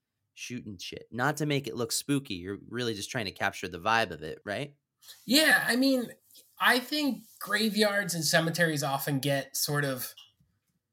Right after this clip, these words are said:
Speaker 2: misinterpreted. I mean, and this is even me, you know, w-, you know, when you,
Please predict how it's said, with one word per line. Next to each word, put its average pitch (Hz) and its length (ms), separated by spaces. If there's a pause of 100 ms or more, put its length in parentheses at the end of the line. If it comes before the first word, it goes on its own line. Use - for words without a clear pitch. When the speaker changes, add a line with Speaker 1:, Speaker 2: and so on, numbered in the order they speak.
(480)
Speaker 2:
misinterpreted. 170 1200 (320)
I 208 100
mean, 208 220
and 202 180
this 214 140
is 185 160
even 156 300
me, 175 260
you 143 220
know, 127 440
w-, 139 200 (180)
you 156 160
know, 117 220 (240)
when 190 180
you, 165 160